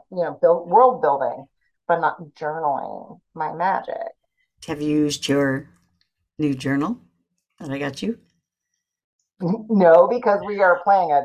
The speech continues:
Speaker 1: totally different game, and that one is for a space game.
Speaker 2: Oh, that's true. It is, it is Star Wars. <laughs>
Speaker 1: No, that one is, it's set on the shelf with all of the, with all of the D and D stuff, but that is, uh,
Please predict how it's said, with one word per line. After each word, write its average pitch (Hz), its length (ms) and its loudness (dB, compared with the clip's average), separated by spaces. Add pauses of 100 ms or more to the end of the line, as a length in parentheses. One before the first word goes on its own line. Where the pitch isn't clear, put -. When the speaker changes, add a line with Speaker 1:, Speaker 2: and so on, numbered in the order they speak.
Speaker 1:
totally 311 400 0
different 311 340 -12
game, 277 220 -2
and 175 180 -2
that 247 200 0
one 233 80 0
is 214 120 -8 (100)
for 170 280 -2
a - 20 -12
space - 440 -12 (100)
game. - 140 -14 (400)
Speaker 2:
Oh, - 80 -2
that's - 200 -8
true. - 300 -8 (500)
It - 140 -8
is, - 140 0 (280)
it 165 140 -4
is 147 160 0
Star 131 240 -2
Wars. 123 420 -4
<laughs> - 60 -20 (1200)
Speaker 1:
No, 233 220 4
that 220 180 4
one 269 240 4
is, 220 100 -4 (100)
it's 247 320 4
set 269 260 6
on 254 160 -2
the 262 180 -6
shelf 175 340 -2 (220)
with 202 200 -12
all 175 200 -4
of 202 160 -14
the, 202 440 -8
with 208 160 -8
all 180 200 0
of 190 140 -10
the 202 140 -12
D 196 160 -20
and 196 120 -12
D 208 140 -10
stuff, - 280 -4 (500)
but - 100 -10
that 156 180 2
is, 151 120 -4 (320)
uh, - 40 -10